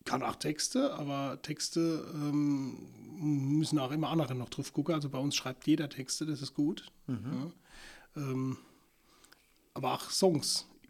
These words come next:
Speaker 1: Also bei uns entsteht meistens ein Song, dass ich irgendeinen Schalala einsing und der Christoph oder irgendjemand <laughs> von der Band,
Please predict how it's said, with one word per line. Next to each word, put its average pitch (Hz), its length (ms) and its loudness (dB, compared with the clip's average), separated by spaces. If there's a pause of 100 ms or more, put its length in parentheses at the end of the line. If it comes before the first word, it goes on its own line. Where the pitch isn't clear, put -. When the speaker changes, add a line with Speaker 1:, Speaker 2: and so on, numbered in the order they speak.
(640)
Speaker 1:
Also 135 300 -4 (320)
bei 127 60 -4
uns 151 260 2
entsteht 151 480 0
meistens 151 400 2
ein 143 80 2
Song, 147 300 2
dass 143 160 -2
ich 135 140 -4
irgendeinen 135 400 -2
Schalala 127 520 -2
einsing 185 540 2 (800)
und 147 360 4
der 143 80 -2
Christoph 156 540 0
oder 139 160 -6
irgendjemand 143 880 2
<laughs> - 60 -20
von - 180 2
der 147 80 4
Band, - 420 -2